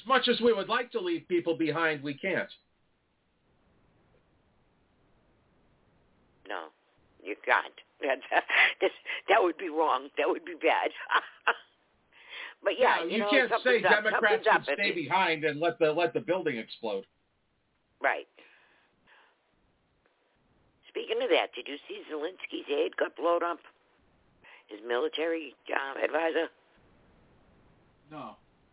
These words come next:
Speaker 2: Yeah, today was his birthday, and somebody sent him a box of grenades. There was supposed to be novelty grenades, but they put a real one in the
Speaker 1: Oh.
Speaker 2: box. And this guy's
Speaker 1: Oh.
Speaker 2: young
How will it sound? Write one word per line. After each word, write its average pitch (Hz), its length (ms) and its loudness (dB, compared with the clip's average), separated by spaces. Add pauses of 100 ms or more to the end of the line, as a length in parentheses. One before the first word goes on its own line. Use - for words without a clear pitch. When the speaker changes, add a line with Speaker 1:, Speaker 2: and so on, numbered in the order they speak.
(220)
Speaker 2:
Yeah, 127 220 2 (400)
today 147 220 4
was 151 180 2
his 123 180 -8
birthday, 156 420 0
and 80 160 -2
somebody 120 320 -2
sent 113 200 -2
him 101 120 -6
a 92 80 -4
box 104 380 4
of 95 60 -6
grenades. 101 540 -2
There 80 100 -2
was 85 120 -2
supposed - 340 -4
to - 60 -18
be 87 100 -6
novelty 107 540 0
grenades, 80 440 -6
but 82 140 -6
they 82 100 -2
put 87 200 -4
a 82 200 0
real 113 280 2
one 82 200 -6
in 87 120 -8
the 80 80 -8
Speaker 1:
Oh. - 80 2
Speaker 2:
box. 110 200 2 (880)
And 101 120 -4
this 98 180 -8
guy's 107 200 6
Speaker 1:
Oh. 190 240 2 (400)
Speaker 2:
young 101 220 -4